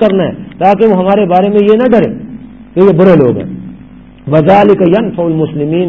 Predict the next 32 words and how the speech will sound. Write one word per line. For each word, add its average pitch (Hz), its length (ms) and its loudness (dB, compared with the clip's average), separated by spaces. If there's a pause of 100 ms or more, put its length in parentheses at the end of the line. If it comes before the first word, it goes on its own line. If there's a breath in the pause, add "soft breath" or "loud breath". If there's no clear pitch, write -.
ولا 156 260 0
يضرهم، 120 560 -4 (280 loud breath)
یہ 127 140 -4
مومنوں 156 340 -2
کو 135 40 -6 (120)
فائدہ 143 300 -2
دے 131 120 -4
گا، 175 120 -8
نقصان 123 280 -10
نہیں 117 140 -6
دے 101 60 -8
گا۔ 104 80 -8 (100)
لیس 180 200 -4 (120)
من 135 100 -10 (100)
موالات 127 440 -6
الکفار 123 440 -8
فی 127 180 -6
شیء 165 140 -2 (320 loud breath)
کما 226 200 0 (100)
لا 285 60 2 (100)
یخفی 208 340 2 (240)
علی 196 180 2 (160)
ذوی 139 200 0
الالباب 117 1080 -8
البصیرا، 113 800 -8 (600)
اور 214 60 2 (160)
اس 262 80 -2 (140)
میں 254 160 4 (220)
کفار 214 460 2 (100)
کے 208 140 0
ساتھ 196 180 0 (100)
دوستی 196 360 0